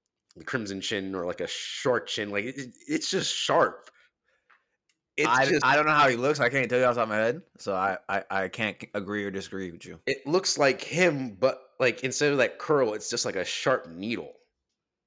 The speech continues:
Speaker 1: Him from Powerpuff Girls.
Speaker 2: Oh, I was like, "What are you talking about?" <laughs> Who's
Speaker 1: Him,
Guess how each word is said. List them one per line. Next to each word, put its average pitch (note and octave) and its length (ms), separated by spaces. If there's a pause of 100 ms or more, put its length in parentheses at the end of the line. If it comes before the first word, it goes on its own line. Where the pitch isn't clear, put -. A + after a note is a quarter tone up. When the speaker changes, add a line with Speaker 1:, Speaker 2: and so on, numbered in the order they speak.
(1700)
Speaker 1:
Him D#3 300
from A#2+ 200
Powerpuff G2 380
Girls. C#2 300 (1600)
Speaker 2:
Oh, F#3+ 280
I F#3 120
was F3 120
like, E3 160
"What F#3 100
are A3+ 40
you G#3+ 60
talking F3+ 320
about?" G#2+ 260
<laughs> - 460
Who's G3 120
Speaker 1:
Him, D#3 260